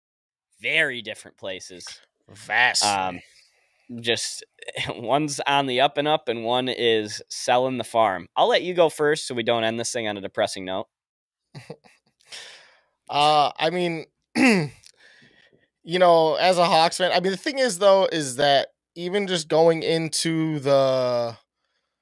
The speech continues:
Speaker 2: the draft, what they did with the draft, selling their,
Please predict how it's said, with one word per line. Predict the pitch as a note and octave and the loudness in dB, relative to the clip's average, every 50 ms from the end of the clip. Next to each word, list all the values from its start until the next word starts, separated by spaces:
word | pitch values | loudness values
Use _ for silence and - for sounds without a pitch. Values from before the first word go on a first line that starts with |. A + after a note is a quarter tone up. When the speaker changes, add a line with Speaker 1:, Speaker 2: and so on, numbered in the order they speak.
| _ _ - | _ _ -10
Speaker 2:
the | - D3+ | -8 -8
draft, | C3 B2 C#3+ D#3 D#3 D#3+ D#3+ D#3 D3+ - - | -6 -4 -2 0 2 2 2 0 0 -4 -8
what | D3 D3 | -10 -8
they | D#3 D3+ | -8 -8
did | C#3 D#3 D#3+ | -6 -8 -6
with | D#3+ D#3+ | -8 -8
the | D#3+ D3+ | -10 -10
draft, | C3 C3+ B2+ C3+ C3+ C3 B2+ B2 A#2+ - | -12 -6 -4 -2 -2 0 -2 -2 -4 -8
selling | - - - - - - - C3+ C3+ C3+ C3+ C3+ | -14 -14 -14 -12 -10 -4 -2 -2 0 0 -2 0
their, | C3+ C3 B2 | -2 -4 -4